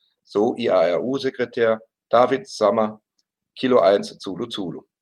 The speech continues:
Weltweit finden verschiedene Funkaktivitäten statt. Weitere Informationen zum Weltamateurfunktag sowie Info- und Werbematerialien zum Download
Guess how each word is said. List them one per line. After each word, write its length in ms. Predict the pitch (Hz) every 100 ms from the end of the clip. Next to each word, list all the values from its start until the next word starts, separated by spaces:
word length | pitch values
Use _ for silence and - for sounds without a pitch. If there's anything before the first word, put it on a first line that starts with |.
| _ _ _ _ _ _ _ _ _ _ _ _ _
Weltweit 520 | 160 151 104 131 -
finden 360 | - 143 143 135
verschiedene 360 | 113 131 110
Funkaktivitäten 840 | - 147 135 131 - 113 110 95 131
statt. 400 | - 85 78 - _ _ _ _ _ _ _ _ _ _ _ -
Weitere 260 | 113 113
Informationen 720 | 117 107 98 101 - 175 202 170
zum 220 | 110 107
Weltamateurfunktag 1120 | 120 117 104 - 143 151 104 - 98 113 -
sowie 300 | 104 113 107
Info- 420 | 131 156 165 135
und 200 | 123 107
Werbematerialien 960 | 127 156 98 92 - 92 92 101 135 135
zum 200 | 101 90
Download 520 | 110 135 107 110